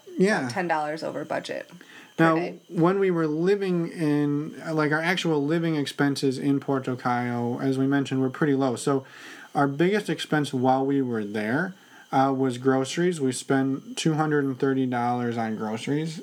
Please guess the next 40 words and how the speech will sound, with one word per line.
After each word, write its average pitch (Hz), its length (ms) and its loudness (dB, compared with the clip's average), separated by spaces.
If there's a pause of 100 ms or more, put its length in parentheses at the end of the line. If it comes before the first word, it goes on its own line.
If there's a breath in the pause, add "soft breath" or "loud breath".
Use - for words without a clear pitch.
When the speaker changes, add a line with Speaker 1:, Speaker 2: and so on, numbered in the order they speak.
Speaker 1:
Yeah. 160 280 -4 (120)
Speaker 2:
And 131 480 2 (520 loud breath)
that 165 180 4
includes 160 920 0 (100)
subtracting 143 640 0
out 131 240 0
the 135 80 -2
forty 135 320 0
dollars 123 400 -2
a 123 60 -2
week, 123 400 -2 (260)
uh, 110 460 -4
that, 117 320 -4 (120)
that 127 300 -4
our 123 120 -2
hosts 135 360 0
gave 107 240 -4
us. 104 160 -6
So 135 260 2 (300 loud breath)
Speaker 1:
And 269 120 2
that's 330 140 0
definitely 294 300 -2
a 208 60 -4
little 185 240 -4
bit 185 140 -2
high, 165 460 -2
but, - 240 -6 (160)
um, 160 240 -6 (160)
we 185 140 -4
probably 175 360 -2
could 202 120 -6
have 202 100 -2
done 220 200 -2
better. 220 400 -2
But 170 240 2
at 180 100 -10
the 196 80 0
same 190 240 -2
time, 175 400 -2
we, 170 320 -6